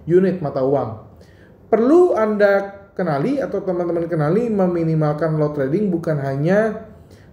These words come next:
memungkinkan langkah bermain forex, bermodalkan kecil, tetapi juga mengurangi beban psikis Anda.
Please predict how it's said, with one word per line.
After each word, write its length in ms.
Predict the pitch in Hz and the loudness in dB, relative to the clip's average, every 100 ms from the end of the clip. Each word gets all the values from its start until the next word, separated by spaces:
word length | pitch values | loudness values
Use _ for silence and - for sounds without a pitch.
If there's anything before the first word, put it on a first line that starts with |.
| 131 | -8
memungkinkan 720 | 139 151 151 151 151 196 202 | -4 -2 -2 -2 0 0 0
langkah 400 | 160 143 147 190 | 0 -2 0 0
bermain 400 | 156 135 135 135 | 0 -2 -4 -4
forex, 400 | 123 139 214 - - - - - - - - - - | 0 2 0 -2 -14 -20 -20 -20 -20 -20 -20 -20 -8
bermodalkan 560 | 131 139 139 143 143 | -4 0 2 2 0
kecil, 320 | 143 143 202 208 | -4 0 2 2
tetapi 400 | 175 170 202 180 | 0 -2 -2 -2
juga 240 | 180 196 | 0 0
mengurangi 560 | 180 165 160 160 190 185 | 0 2 2 2 0 0
beban 400 | 143 135 160 160 | 0 2 2 2
psikis 480 | - 147 143 - - | -6 -8 -8 -8 -12
Anda. 400 | 131 123 110 101 | -12 -8 -8 -10